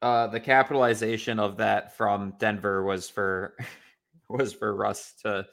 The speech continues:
to sack fumble six it. Um, I can't think of anything less clutch, clutch than that. Uh, Denver, you guys are traded a shit ton of picks away and, and paid him a massive contract to be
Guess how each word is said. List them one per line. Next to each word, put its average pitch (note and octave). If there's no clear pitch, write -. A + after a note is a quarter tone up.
to A2+
sack A#2
fumble G#2+
six -
it. F#2
Um, G2
I A#2
can't B2+
think A#2
of A2
anything A2
less G#2
clutch, -
clutch -
than G2
that. F#2+
Uh, G2
Denver, G2+
you G2
guys F#2+
are F#2+
traded B2
a G#2+
shit -
ton A2+
of G#2
picks G#2+
away G2+
and, F#2+
and F#2+
paid G#2
him G2
a G2
massive F#2+
contract F#2
to G2+
be F#2+